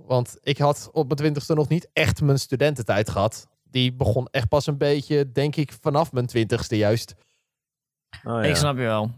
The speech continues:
Speaker 3: Maar je had nou natuurlijk ook nog even dan kunnen kijken van, "Goh, zijn er misschien nog,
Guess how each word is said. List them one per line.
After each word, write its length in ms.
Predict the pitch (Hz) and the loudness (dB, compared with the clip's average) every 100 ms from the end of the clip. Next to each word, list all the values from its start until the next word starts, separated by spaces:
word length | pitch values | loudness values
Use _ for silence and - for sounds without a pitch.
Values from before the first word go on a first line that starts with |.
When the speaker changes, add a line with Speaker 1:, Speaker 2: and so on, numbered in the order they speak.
| - | -10
Speaker 3:
Maar 240 | - 127 135 | -2 0 0
je 60 | |
had 120 | 139 | 0
nou 180 | 143 139 | -2 -2
natuurlijk 320 | 139 139 131 | 0 -2 -2
ook 120 | 127 123 | -2 -2
nog 140 | 120 | 0
even 220 | 127 120 | 0 0
dan 160 | 113 113 | 0 0
kunnen 200 | 117 117 | -2 -2
kijken 420 | 113 110 110 117 | 0 0 0 -2
van, 200 | 117 113 | -2 -2
"Goh, 340 | 120 113 104 | 0 0 0
zijn 220 | 123 123 120 | -2 -2 0
er 80 | |
misschien 400 | 113 117 117 127 | 0 0 0 0
nog, 240 | 120 113 | 0 -2